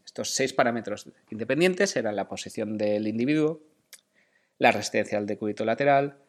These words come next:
la respuesta al ruido, el grado de relajación muscular, el reflejo palpebral y su calidad. Y, por último, la respuesta al dolor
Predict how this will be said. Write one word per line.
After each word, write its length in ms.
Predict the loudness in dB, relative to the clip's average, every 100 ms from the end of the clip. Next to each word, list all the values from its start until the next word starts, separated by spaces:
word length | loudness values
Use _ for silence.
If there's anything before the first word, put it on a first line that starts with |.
| _ _ _ 2
la 220 | 6 6
respuesta 520 | 4 -2 -4 -2 -2
al 100 | 2
ruido, 400 | 4 6 6 4
el 160 | 0 -2
grado 360 | -2 0 0
de 140 | -4 -10
relajación 500 | -12 -12 -10 -8 -6
muscular, 560 | -4 2 2 2 -4 _ _ _ _ 2
el 240 | 4 6
reflejo 580 | 2 -4 -6 -6 -10 -10 _ _ _ -2
palpebral 440 | 0 0 0 0
y 40 | -2
su 140 | -6
calidad. 400 | -4 0 -2 -2 _ _ _ _ _ -20 -10 4
Y, 180 | 6 6
por 260 | 2 -2
último, 360 | -2 -2 -4 0
la 120 | 0
respuesta 480 | 0 -4 -6 -4 -6
al 80 | -4
dolor 360 | -2 -2 -6